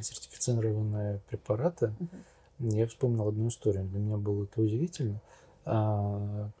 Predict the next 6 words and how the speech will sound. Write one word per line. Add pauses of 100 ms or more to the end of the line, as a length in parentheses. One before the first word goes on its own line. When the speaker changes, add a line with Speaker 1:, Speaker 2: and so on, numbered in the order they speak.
(420)
Speaker 1:
недавно
монтировал
ролик (540)
для
Юклиник, (140)
Speaker 2:
Мгм.